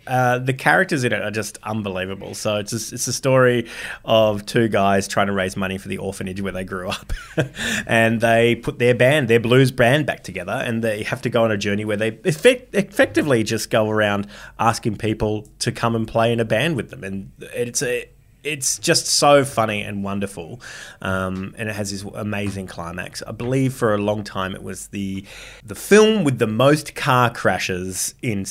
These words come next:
in it, the most cars destroyed for a film. Um, yeah, I just love that film. It's, it's, it made me wanna do comedy. It made me wanna become a filmmaker. Just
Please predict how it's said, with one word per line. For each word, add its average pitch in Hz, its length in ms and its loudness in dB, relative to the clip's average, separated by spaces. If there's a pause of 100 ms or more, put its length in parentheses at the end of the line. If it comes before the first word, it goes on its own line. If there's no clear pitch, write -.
(120)
in 110 140 -6
it, 80 220 -12
the 123 80 -4
most 147 400 6
cars 127 360 4
destroyed 101 640 -4
for 101 220 -8
a 98 60 -6
film. 101 480 -10
Um, 104 580 -6 (100)
yeah, 160 180 4
I 147 80 6
just 190 180 0
love 110 200 0
that 82 140 -12
film. 92 260 -12
It's, 131 220 -6 (960)
it's, - 200 -2
it 165 260 -2
made 180 220 8
me 170 100 8
wanna 139 240 8
do 113 180 2
comedy. 104 400 2
It 107 60 -6
made 120 180 2
me 110 80 0
wanna 107 200 -2
become 95 520 -8
a 87 40 -10
filmmaker. 95 680 -8 (400)
Just - 400 2